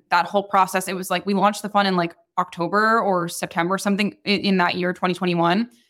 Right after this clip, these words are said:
We were, like, coming up on tax season. There were just so many things that needed to happen. And so our roles pretty much split. And so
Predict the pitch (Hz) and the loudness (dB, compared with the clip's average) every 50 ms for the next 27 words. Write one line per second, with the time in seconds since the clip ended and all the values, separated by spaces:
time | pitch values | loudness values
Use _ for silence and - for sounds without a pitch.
0 | _ - 208 214 220 202 190 185 - 208 220 220 208 196 196 185 175 - - 190 | _ -4 0 0 2 2 0 0 0 -2 0 0 0 2 2 0 0 2 2 2
1 | 190 185 - - 196 185 196 196 196 202 208 208 - - - - 220 226 226 220 | 2 2 0 -4 -2 0 2 2 0 0 -2 -4 -6 -4 2 2 2 4 2 0
2 | 208 202 - _ - 214 214 208 202 196 196 190 185 190 - 185 185 175 175 165 | -2 -6 -8 _ -2 0 2 2 2 2 2 0 0 -2 0 0 0 0 0 0
3 | 165 165 170 170 185 196 226 226 - _ _ _ - - 208 - 226 220 208 202 | 2 2 2 2 2 0 0 0 -4 _ _ _ -10 -8 -2 2 4 4 4 4
4 | 196 185 202 208 202 202 196 196 - - 190 180 170 165 165 - - - 165 165 | 4 4 4 4 4 4 2 -2 -4 -4 -2 0 0 -2 -2 -6 -6 -2 -2 0
5 | 156 - 170 165 - - 175 170 170 165 165 170 | 0 -2 -4 -4 0 0 2 2 2 2 0 -4